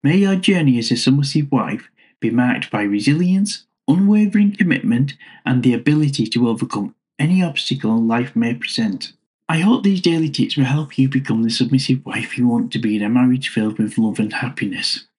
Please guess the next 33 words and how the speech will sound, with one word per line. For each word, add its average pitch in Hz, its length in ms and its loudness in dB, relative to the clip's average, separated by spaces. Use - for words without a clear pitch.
If 208 180 0
you 220 140 4
desire 131 580 0
additional 139 440 0
assistance 127 580 -4
on 107 140 -2
becoming 120 360 -2
a 117 80 -2
submissive 113 560 -4
wife, - 400 -16
or 170 180 0
wish 196 260 0
to 190 60 4
buy 180 220 0
me 175 160 0
a 160 80 -2
coffee 139 380 -2
and 117 100 -6
support - 440 0
my 139 200 2
mission 139 460 0
to - 160 -8
foster - 340 -6
happier 139 460 -2
marriages, 127 640 -4
kindly 180 320 0
visit 120 460 -2
how 160 240 0
to - 120 0
be 139 200 2
a - 20 -2
submissive 135 560 -2
wife 98 320 -8